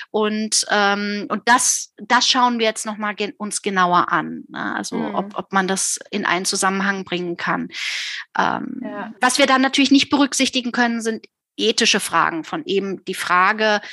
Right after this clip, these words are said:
Speaker 1: ähm, wie die Gesellschaften damit umgehen jeweils, dass sie dann mehr die höhere Sterberaten in Kauf nehmen. Das
Speaker 2: Ja,
Speaker 1: ist eine schwierige,
Speaker 2: ja.
Speaker 1: das kann man schwer mit, mit diesen,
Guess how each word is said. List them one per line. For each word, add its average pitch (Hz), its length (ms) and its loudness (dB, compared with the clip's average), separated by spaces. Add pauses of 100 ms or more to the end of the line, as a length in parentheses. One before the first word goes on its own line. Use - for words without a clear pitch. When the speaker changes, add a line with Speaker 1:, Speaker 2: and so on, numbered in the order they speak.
(540)
Speaker 1:
ähm, 190 420 -2 (140)
wie 208 180 -6
die 196 100 -4
Gesellschaften 190 1160 0 (140)
damit 202 320 0
umgehen 220 560 2
jeweils, 196 680 0
dass 196 220 -6
sie 190 100 -6
dann 190 260 -2
mehr 196 380 2 (840)
die 196 180 4
höhere 262 280 6
Sterberaten 196 840 0
in 175 200 -12
Kauf 165 400 -4
nehmen. 175 180 -4
Das 208 140 2
Speaker 2:
Ja, 208 80 4
Speaker 1:
ist - 60 2
eine 240 80 4
schwierige, 208 420 0
Speaker 2:
ja. 180 60 0
Speaker 1:
das 202 120 -2
kann 226 140 -2
man 220 120 0
schwer 220 300 2
mit, 226 140 -4 (160)
mit 214 180 -12
diesen, 202 480 -6